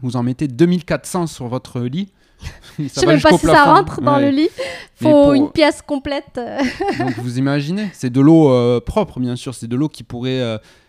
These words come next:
Speaker 1: être, euh, pour des gens qui, qui n'ont pas à boire, et cetera. Tout
Speaker 2: Ou
Speaker 1: ça pour
Speaker 2: de l'eau
Speaker 1: produire
Speaker 2: pour nous qui peut
Speaker 1: Donc,
Speaker 2: rester pour
Speaker 1: exactement.
Speaker 2: eux.
Speaker 1: En plus, on sait que l'eau, ça
Speaker 2: Pour la
Speaker 1: sera,
Speaker 2: planète,
Speaker 1: c'est
Speaker 2: pour
Speaker 1: une,
Speaker 2: eux.
Speaker 1: malheureusement une ressource qui va aussi, euh, diminuer drastiquement.
Speaker 2: Bah, qui
Speaker 1: Euh,
Speaker 2: diminue à
Speaker 1: qui
Speaker 2: cause de ce
Speaker 1: diminue.
Speaker 2: genre de choses,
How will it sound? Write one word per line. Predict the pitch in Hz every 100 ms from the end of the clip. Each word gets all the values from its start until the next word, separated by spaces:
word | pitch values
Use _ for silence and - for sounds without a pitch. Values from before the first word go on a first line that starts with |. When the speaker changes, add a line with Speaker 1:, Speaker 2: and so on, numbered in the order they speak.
| _
Speaker 1:
être, | - - 87 104
euh, | 120 104 92 - -
pour | 113
des | 113
gens | 113 156 151
qui, | - 107
qui | _
n'ont | 113 110
pas | - 151 135 107
à |
boire, | 113 151 143 127
et |
cetera. | - 110 123 127
Tout | - 240
Speaker 2:
Ou |
Speaker 1:
ça | 202
pour | - -
Speaker 2:
de |
l'eau | 285
Speaker 1:
produire | - 320
Speaker 2:
pour | 370
nous | 370 508 -
qui | -
peut | -
Speaker 1:
Donc, | 311
Speaker 2:
rester | 285 -
pour | -
Speaker 1:
exactement. | 392 156 226 196
Speaker 2:
eux. |
Speaker 1:
En | 147
plus, | 123 143
on | 131
sait | 120 139
que | 131
l'eau, | 135 139
ça | 117 117
Speaker 2:
Pour | 110 247
la | 247
Speaker 1:
sera, | 123
Speaker 2:
planète, | 117 120 151 -
Speaker 1:
c'est |
Speaker 2:
pour | 127
Speaker 1:
une, | 120
Speaker 2:
eux. |
Speaker 1:
malheureusement | 131 131 131 147
une | 135
ressource | 143 - 160 -
qui | 135
va | 120 127 123 _ _ _ -
aussi, | 165 - - 180
euh, | 147 127 120
diminuer | 117 127 135 139
drastiquement. | 123 131 - - 147 160 180 _ _ _
Speaker 2:
Bah, | 233
qui | 226 220
Speaker 1:
Euh, |
Speaker 2:
diminue | 220 254 262 320
à | 240
Speaker 1:
qui |
Speaker 2:
cause | 247 262
de |
ce | 269
Speaker 1:
diminue. | 285
Speaker 2:
genre | 220 233 202
de |
choses, | - - 320